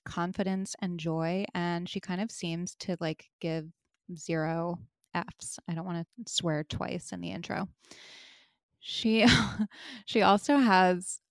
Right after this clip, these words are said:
a lot of experience with how to stay consistent and how to practice, like, quote unquote, wellness without it all being about weight. In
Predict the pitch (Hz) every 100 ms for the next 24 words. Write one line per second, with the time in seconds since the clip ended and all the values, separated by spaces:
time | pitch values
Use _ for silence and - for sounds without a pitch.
0 | - 196 180 190 202 - 190 175 185 214
1 | 190 185 180 175 - 185 175 185 175 -
2 | 170 - 294 330 - 190 - 185 190 -
3 | 202 185 180 175 - - 185 - 196 180
4 | 180 - - - - - _ - 165 -
5 | - - 190 190 196 190 165 170 175 175
6 | 170 156 - - 190 190 196 202 226 -
7 | 170 170 175 175 165 165 156 156 156 160
8 | 156 - - 190